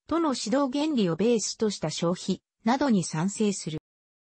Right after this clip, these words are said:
ピョートル・クロポトキニアなどの無政府共産主義者は、そのような社会のメンバーは、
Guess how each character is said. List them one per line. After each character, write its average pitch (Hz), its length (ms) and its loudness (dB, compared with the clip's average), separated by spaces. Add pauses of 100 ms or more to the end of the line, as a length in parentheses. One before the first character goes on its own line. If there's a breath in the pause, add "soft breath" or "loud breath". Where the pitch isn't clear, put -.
(720)
ピ - 120 0
ョ 277 100 4
ー - 40 -4
ト 302 140 -2
ル・ 294 120 -2
ク 277 120 -4
ロ 277 120 2
ポ 277 160 -2
ト 269 140 -4
キ 269 140 -2
ニ 277 160 0
ア 277 60 0
な 269 140 -2
ど 233 100 0
の 175 140 0
無 160 80 -2
政 233 360 2
府 - 80 -18
共 269 280 0
産 247 240 0
主 226 180 0
義 220 180 -2
者 180 200 0
は、 151 180 0 (240)
そ 220 160 2
の 262 140 4
よ 302 160 4
う 262 60 2
な 226 120 4
社 254 200 -2
会 240 240 2
の 180 120 2
メ 220 160 2
ン 220 100 2
バ 175 180 4
ー - 20 2
は、 151 240 0